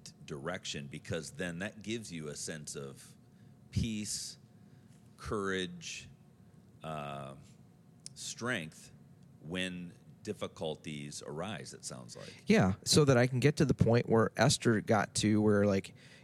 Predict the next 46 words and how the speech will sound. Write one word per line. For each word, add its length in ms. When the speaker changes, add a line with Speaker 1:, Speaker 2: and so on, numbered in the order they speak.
Speaker 2:
if 180
I 120
die, 480
I 120
die, 500
but 200
at 120
least 240
I've 160
discerned 500
that 180
God 240
is 120
inviting 460
me 160
into 260
this, 420
that 180
I 60
Speaker 1:
Yeah. 80
Speaker 2:
truly 340
do 180
need 220
to 60
take 260
this 160
bold 280
step. 420
Speaker 1:
Right. 80
Speaker 2:
But, 220
like, 260
I 120
think 240
she 160
needed 300
that 200
reassurance 640
before 400
she 240
was 180
like, 240
"Okay, 400
I 100
can 200
now 200
say, 460